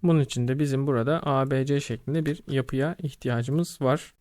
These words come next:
Yine aynı şekilde burası eğer A B C olacaksa ve şu anda burası B dalgasıysa da fiyatın buradaki A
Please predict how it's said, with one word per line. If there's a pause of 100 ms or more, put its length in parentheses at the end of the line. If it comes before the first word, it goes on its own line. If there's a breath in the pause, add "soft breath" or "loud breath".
Yine
aynı
şekilde
burası
eğer
A
B
C
olacaksa
ve
şu
anda
burası
B
dalgasıysa
da
fiyatın (240)
buradaki (360)
A